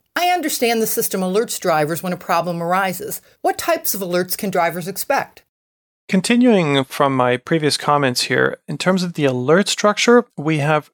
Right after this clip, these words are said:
Speaker 2: three major alerts that the system will focus on in case of a critical situation. We have the, uh, previously mentioned pressure deviation alert. This would be a low pressure, a slightly low pressure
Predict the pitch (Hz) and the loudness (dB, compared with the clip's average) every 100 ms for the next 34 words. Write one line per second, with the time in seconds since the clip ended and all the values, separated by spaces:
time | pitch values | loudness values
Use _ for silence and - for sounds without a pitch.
0 | - - 156 180 196 202 175 151 151 147 | -14 -12 -2 0 4 2 2 0 0 2
1 | 143 131 131 131 - - 139 135 - - | 2 2 2 -2 -2 -2 -2 -2 -4 -4
2 | 139 - 135 127 120 123 - 131 - 127 | -2 -2 0 0 -2 -6 -4 -4 -2 -2
3 | 127 127 123 120 - 139 - 131 127 - | 0 0 -2 -6 -6 -4 -2 -2 -4 -8
4 | - 131 - 123 127 - 131 120 - 131 | -6 -6 -4 -6 -6 -6 -4 -4 -8 -10
5 | _ _ _ _ _ _ 147 151 147 151 | _ _ _ _ _ _ 2 2 2 2
6 | 143 131 147 143 139 135 139 - - 165 | 0 0 -2 0 2 4 2 0 -2 -2
7 | 160 151 139 131 - 135 - - - 156 | 0 0 0 0 -4 -6 -8 -8 -2 -2
8 | 156 143 135 131 135 - 160 160 208 - | -4 -6 -4 -2 -2 0 4 4 2 -2
9 | _ _ _ _ 147 135 - 139 147 139 | _ _ _ _ -4 -2 -2 -2 0 0
10 | 143 - 143 147 139 - 143 135 151 170 | -2 -2 0 2 0 -4 -6 2 4 4
11 | 185 - 156 127 127 120 120 - 143 143 | 2 -2 -2 0 -4 -4 -2 0 0 0
12 | 147 139 131 131 127 - 131 - 131 - | 0 -4 -2 -2 -2 -2 0 0 0 -2